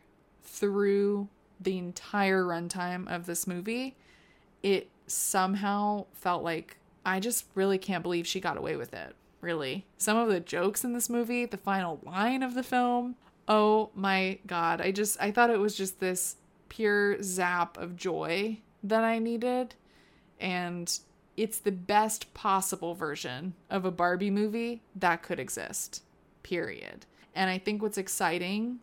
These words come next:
to me is that twenty, thirty years from now, I really think that filmmakers who are growing up now, right, who are kids now in high school, college, will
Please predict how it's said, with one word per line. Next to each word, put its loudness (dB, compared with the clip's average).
to -4
me -6
is -6
that -2
twenty, 0
thirty 4
years -2
from -2
now, 0
I 0
really 4
think -6
that -6
filmmakers -2
who 0
are -4
growing 2
up -2
now, -2
right, -6
who -8
are -4
kids -2
now 0
in -4
high -6
school, -4
college, -2
will 2